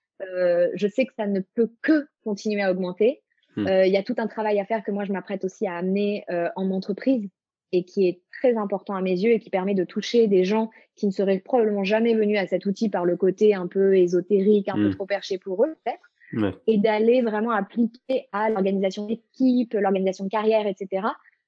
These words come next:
Speaker 1: Et, et potentiellement, bah, chaque personne que tu touches à ce niveau-là,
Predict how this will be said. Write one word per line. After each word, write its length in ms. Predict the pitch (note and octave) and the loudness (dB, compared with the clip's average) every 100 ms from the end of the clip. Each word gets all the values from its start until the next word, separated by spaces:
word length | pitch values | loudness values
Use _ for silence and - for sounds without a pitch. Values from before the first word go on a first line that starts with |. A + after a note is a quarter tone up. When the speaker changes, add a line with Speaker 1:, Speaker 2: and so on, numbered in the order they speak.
| _ | _
Speaker 1:
Et, 220 | G3 G#3 G#3 | 2 4 4
et 40 | |
potentiellement, 680 | A#3 B3 B3 A3 G#3+ G#3 C4+ | 2 0 0 -4 -4 -2 -2
bah, 140 | C4+ G3 | -4 -4
chaque 200 | A#3+ - | -6 -6
personne 360 | A3+ A#3 A3+ | -8 -6 -6
que 80 | G#3+ | -4
tu 200 | G3 G3+ | -4 -6
touches 240 | - A#3+ | -4 -4
à 80 | A3 | -4
ce 80 | G3 | -2
niveau-là, 360 | G3+ G3 A3 | 0 2 2